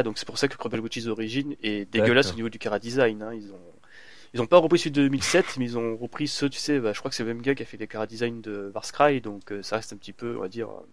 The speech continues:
Speaker 1: brut de découverte.
Speaker 2: Ouais, ouais, ouais, ça, <laughs> ça vient. Ah, de la, un peu comme si de la B D franco-belge essayait de faire, euh, du manga, mais il y arrivait pas vraiment, quoi.
Speaker 1: C'est ça. C'est, c'est pas écrit cute, mais ça le fait quand même.
Speaker 2: <laughs> Ça le fait quand même, c'est vrai.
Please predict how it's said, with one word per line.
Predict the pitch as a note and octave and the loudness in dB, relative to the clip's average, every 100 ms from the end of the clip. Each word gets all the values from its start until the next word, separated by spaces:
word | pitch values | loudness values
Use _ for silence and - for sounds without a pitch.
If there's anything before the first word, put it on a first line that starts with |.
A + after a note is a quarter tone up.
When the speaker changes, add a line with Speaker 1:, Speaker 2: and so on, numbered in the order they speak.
| B2 | 2
Speaker 1:
brut | C#3+ | 4
de | C#3+ | 4
découverte. | C3+ - C#3 C3 | 2 0 0 8
Speaker 2:
Ouais, | A#2+ A2+ B2 | 10 10 10
ouais, | A#2+ | 10
ouais, | A#2+ B2+ | 10 8
ça, | - | 6
<laughs> | - D#3+ D#4 - A#3+ - C4 - | 4 8 8 6 2 4 4 6
ça | D3 | 4
vient. | A2+ A2 C3+ - | 4 0 -2 4
Ah, | D#3+ | 6
de | B2+ C3 D3+ | 10 10 10
la, | D#3+ | 10
un | D3+ | 10
peu | C#3+ E3+ | 8 8
comme | D#3 | 6
si | C#3 C3+ | 4 4
de | B2 | 8
la | |
B | A#2+ | 10
D | B2 C3+ | 10 8
franco-belge | C#3 C#3 B2+ C3 B2 C#3+ C#3+ | 6 4 6 6 10 8 8
essayait | C3 A2 A#2+ A#2 | 4 4 8 8
de | C#3 | 6
faire, | - A#2+ B2+ A#2 | 8 10 10 10
euh, | G#2 G2+ G#2 G#2 | 10 10 12 10
du | G#2 G#2 A2+ | 8 4 6
manga, | A2+ A2+ A2+ C3 | 8 10 10 10
mais | C3+ | 10
il | G2 | 8
y | G2 | 10
arrivait | G2 G#2+ A2 | 8 8 6
pas | G#2 | 8
vraiment, | A2 G#2 G#2+ A2+ G#2 | 8 8 6 6 4
quoi. | - C3 | 2 4
Speaker 1:
C'est | B2+ | 4
ça. | - G2+ - - | 2 -4 -4 -8
C'est, | - | -4
c'est | A2+ | -2
pas | A#2 | 4
écrit | D3+ - | 2 2
cute, | C#3 - E3 - | -6 0 0 0
mais | B2 A#2 | -2 0
ça | C3+ | 0
le | |
fait | - | -2
quand | B2 A2 | -4 -4
même. | G2+ G2 - - | -6 -10 -16 -6
Speaker 2:
<laughs> | G#2+ A#2 G#2 - _ | -2 -2 -4 -12 _
Ça | - C#3 | 4 4
le | |
fait | A#2 A#2+ | 6 2
quand | G#2+ | 2
même, | E2+ D#2+ | -2 -4
c'est | D#2+ - | -8 -10
vrai. | D2 D2+ | -10 -14